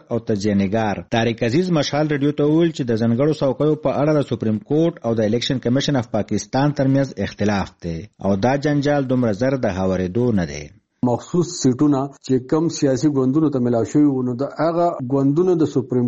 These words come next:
Speaker 2: کورټ په دې فیصله باندې د هغو خپل تحفظات وو. په هغه وخت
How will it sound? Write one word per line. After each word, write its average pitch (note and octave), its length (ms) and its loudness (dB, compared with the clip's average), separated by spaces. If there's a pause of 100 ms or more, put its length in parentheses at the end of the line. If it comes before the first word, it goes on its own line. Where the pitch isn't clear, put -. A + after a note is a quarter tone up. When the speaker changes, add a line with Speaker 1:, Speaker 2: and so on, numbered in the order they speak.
(120)
Speaker 2:
کورټ D#3+ 200 4 (320)
په A#2+ 140 -2
دې A#2 160 2
فیصله B2+ 400 0
باندې D3 440 0
د B2 80 2
هغو C#3+ 200 2
خپل D#3 180 0 (120)
تحفظات A2+ 680 0
وو. G2 60 0 (180)
په F3+ 100 2
هغه G#3+ 140 2 (320)
وخت F3 160 -2